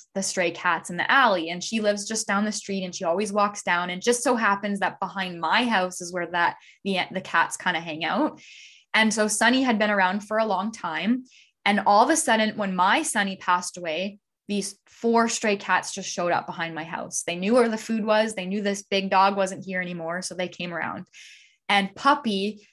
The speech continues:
was the one that really stood out. So Loretta is actually the one who named him Puppy. He's a really cute black and white kitty. And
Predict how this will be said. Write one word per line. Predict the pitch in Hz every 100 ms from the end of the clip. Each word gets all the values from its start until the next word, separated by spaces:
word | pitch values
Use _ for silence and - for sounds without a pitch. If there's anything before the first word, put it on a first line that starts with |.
| _ -
was | 214 208
the | 202
one | 196 208 196
that | -
really | 208 196
stood | 196 - 180
out. | 151 117 - _ -
So | 220 214
Loretta | 220 226 277 330
is | 262
actually | 214 214 - 202
the | 196
one | 185
who | 196
named | 185 185 190
him | 214
Puppy. | 202 175 - 147 220 240 _ _ _ _ _ - -
He's | 226
a | 220
really | 233 262 240
cute | - 247 233 -
black | 190 190 214
and | 226
white | 202 214
kitty. | - 185 180 233 240 - - - -
And | 214 202